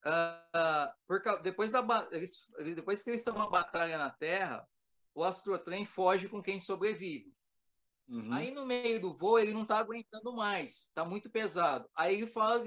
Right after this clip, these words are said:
Speaker 1: aí eles falam que eles têm que jogar os que estão danificados no espaço. E o Starscream, mais rápido do que qualquer um, quer fazer isso porque quem tá danificado é o Megatron.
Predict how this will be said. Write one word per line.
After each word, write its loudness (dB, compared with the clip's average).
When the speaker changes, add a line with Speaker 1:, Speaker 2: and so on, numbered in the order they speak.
Speaker 1:
aí 0
eles -4
falam 0
que -8
eles -6
têm -8
que -16
jogar 0
os -4
que -8
estão -6
danificados -2
no -10
espaço. -2
E -12
o -10
Starscream, 0
mais 0
rápido 0
do -2
que -10
qualquer 0
um, -2
quer -2
fazer 0
isso -2
porque -2
quem -12
tá -2
danificado -2
é -2
o -6
Megatron. 0